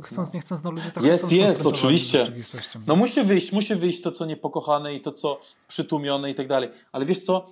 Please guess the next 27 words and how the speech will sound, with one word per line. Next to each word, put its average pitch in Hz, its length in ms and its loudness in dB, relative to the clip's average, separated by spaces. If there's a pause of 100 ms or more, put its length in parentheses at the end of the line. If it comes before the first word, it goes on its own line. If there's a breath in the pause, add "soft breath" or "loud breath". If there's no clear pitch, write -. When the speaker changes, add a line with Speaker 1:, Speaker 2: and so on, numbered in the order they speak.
(260 soft breath)
Speaker 2:
Ale 135 160 -2
ja 151 100 0
nie 196 120 2
wiem, 208 120 2
czy - 140 -6
ty 151 120 -12
to, 151 360 0
czy 147 100 -12
ty 143 120 -16
to 139 100 -8 (160)
odczuwasz. 165 400 0
Może 170 220 4
to 180 100 2
jestem 175 220 0
po 156 100 2
prostu - 300 -8
ja 151 180 6
i 151 100 0
ja 147 120 2
przyciągam 147 480 -10
takich 127 240 -12
ludzi, 147 220 -6
ja 127 80 -8
nie 147 180 -12
wiem. 139 140 -12 (480 soft breath)
Ale 131 200 -4
ja 165 420 -4